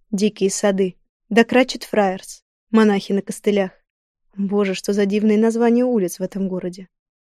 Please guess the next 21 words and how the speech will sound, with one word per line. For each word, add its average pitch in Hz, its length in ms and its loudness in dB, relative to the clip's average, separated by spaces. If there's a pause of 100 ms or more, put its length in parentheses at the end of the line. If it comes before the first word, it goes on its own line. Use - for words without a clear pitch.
(640)
Наконец 226 540 4
мы 233 100 6
подъехали 226 520 2
к - 100 -2
арочному 208 460 2
проезду, 220 640 0 (240)
крытой 233 320 4
улочке 247 420 0
под 185 160 -4
названием 190 540 0
Френч 226 560 0
Ординари 208 460 0
Корт. - 500 -4 (960)
И 233 120 6
Нериус 277 420 6
повернул 226 420 4
направо, 214 580 0
на 190 120 -4
тёмную 214 380 4
подземную 202 480 0
парковку. - 680 -6